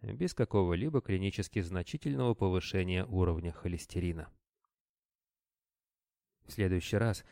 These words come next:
когда вы столкнетесь с человеком, рассуждающим о плохом холестерине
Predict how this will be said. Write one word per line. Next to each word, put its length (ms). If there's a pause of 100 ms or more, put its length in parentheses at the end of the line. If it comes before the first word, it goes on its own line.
(100)
когда 400
вы 180
столкнетесь 760 (140)
с 120
человеком, 520
рассуждающим 1000
о 180
плохом 560
холестерине 960